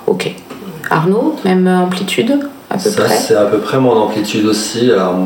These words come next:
Speaker 2: ça, c'est mon amplitude actuelle parce que je suis jeune papa, mais j'ai travaillé plus quand j'étais pas, euh, jeune papa, euh, quand j'ai commencé.
Speaker 1: D'accord.
Speaker 2: Donc, je travaillais du lundi au vendredi et les samedis matins.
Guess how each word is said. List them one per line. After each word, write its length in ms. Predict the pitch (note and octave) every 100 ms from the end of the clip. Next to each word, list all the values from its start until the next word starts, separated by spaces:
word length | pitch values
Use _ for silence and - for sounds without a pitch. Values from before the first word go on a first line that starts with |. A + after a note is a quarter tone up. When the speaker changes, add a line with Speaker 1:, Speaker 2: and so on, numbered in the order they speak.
| F2+
Speaker 2:
ça, 720 | - - - F#2+ F2+ F2 F2
c'est 200 | - -
mon 140 | F#2+
amplitude 380 | G2 G#2 G#2 A#2+
actuelle 500 | G#2+ - - B2 B2
parce 200 | - D3+
que 100 | -
je 60 | G2
suis 240 | - F#2+
jeune 220 | F2 F#2+ F2+
papa, 440 | F#2 A#2+ A#2+ G#2
mais 460 | F#2+ F2+ F2+ F2 F2+
j'ai 180 | F2 F2+
travaillé 340 | F2+ F#2 F2 F2
plus 300 | - - -
quand 200 | - F2+
j'étais 300 | F2 F2 F2+
pas, 520 | F2 F2+ F2+ E2 D#2+
euh, 80 | E2
jeune 180 | F2+ F2
papa, 220 | F2 -
euh, 160 | F#2+ F2
quand 60 | E2+
j'ai 140 | -
commencé. 460 | - F2+ E2+ - A2 - - -
Speaker 1:
D'accord. 440 | D#3+ D3+ D3+ A3
Speaker 2:
Donc, 80 | -
je 80 | -
travaillais 600 | G2+ F#2+ F#2+ F#2+ G#2 G2+
du 180 | F2+ F2+
lundi 420 | F2+ F2+ F2+ G2
au 60 | F#2
vendredi 420 | F2+ E2+ E2+ G#2+
et 40 | A2
les 100 | G2+
samedis 320 | G2 F#2 F#2
matins. 320 | F2+ -